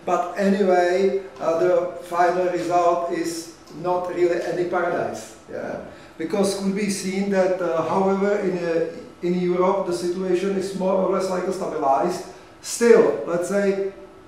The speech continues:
uh, fifty percent, the poorest Europeans, they distribute among themselves only about twenty-two percent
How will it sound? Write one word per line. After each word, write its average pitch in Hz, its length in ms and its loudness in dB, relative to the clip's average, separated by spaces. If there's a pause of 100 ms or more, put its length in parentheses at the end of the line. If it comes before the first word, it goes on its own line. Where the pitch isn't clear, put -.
uh, 156 480 6
fifty 226 440 -4
percent, 196 720 0 (220)
the 165 80 -8
poorest 185 600 0
Europeans, 170 880 -2 (420)
they 185 240 2
distribute 196 760 2
among 175 300 0
themselves 175 920 0 (120)
only 202 280 2
about 185 480 0
twenty-two 190 400 -2
percent 175 720 0